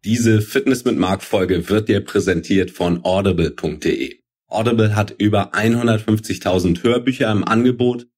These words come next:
und als Abonnent kannst du jeden Monat ein beliebiges Hörbuch frei wählen und behalten. Ich hab seit vielen Jahren ein Audible-Abo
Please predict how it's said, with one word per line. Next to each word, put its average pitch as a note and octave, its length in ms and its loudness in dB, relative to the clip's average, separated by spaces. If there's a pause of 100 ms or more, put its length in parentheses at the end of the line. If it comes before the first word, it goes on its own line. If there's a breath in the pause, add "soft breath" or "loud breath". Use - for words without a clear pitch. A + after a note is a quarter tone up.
(240)
und G2+ 120 -4
als F#2 200 -2
Abonnent E2 560 -2 (100)
kannst G2 320 -4
du F2 60 2
jeden G2+ 340 2
Monat G#2+ 480 2
ein F2 160 0
beliebiges G2 680 0
Hörbuch F2+ 440 0
frei G2+ 420 -4
wählen F#2 380 2
und F#2 360 0
behalten. - 540 -8 (580)
Ich C3+ 220 -2
hab C#3 200 -2
seit E2+ 260 -2
vielen A2+ 340 2
Jahren A2+ 260 2
ein C3 160 0
Audible-Abo B2+ 840 -2